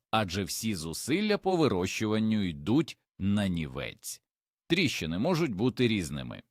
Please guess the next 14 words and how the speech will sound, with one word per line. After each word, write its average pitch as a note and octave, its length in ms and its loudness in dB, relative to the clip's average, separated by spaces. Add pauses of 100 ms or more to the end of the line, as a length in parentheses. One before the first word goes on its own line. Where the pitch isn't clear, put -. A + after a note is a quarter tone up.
(120)
від C#3+ 240 0
невеликих, G#2+ 760 0
ледь F2+ 320 -2
помітних, E3 680 -2
до G#3+ 220 4
наскрізних, F2+ 800 -2 (280)
які D#3 420 0
роблять F#3 440 2
качан E3 540 0
непридатним A2 760 0
для E2+ 160 -2
зберігання E2+ 720 -2
чи C#3 200 0
вживання. E2+ 680 -2